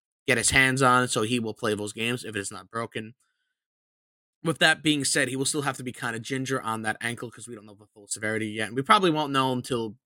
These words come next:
uh, Tuesday night, if I'm being honest with you. That's when game two is.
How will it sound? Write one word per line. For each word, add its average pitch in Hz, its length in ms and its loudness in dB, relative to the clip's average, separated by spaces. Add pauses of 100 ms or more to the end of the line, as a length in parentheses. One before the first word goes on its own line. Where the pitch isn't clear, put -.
(200)
uh, 95 280 -2 (340)
Tuesday 123 280 6
night, 104 280 2
if - 80 -20
I'm 104 100 -14
being 98 180 0
honest 95 240 -2
with 101 100 -18
you. 95 140 -18
That's 98 160 -8
when 95 140 -20
game 95 260 -12
two 98 140 -8
is. 95 200 -16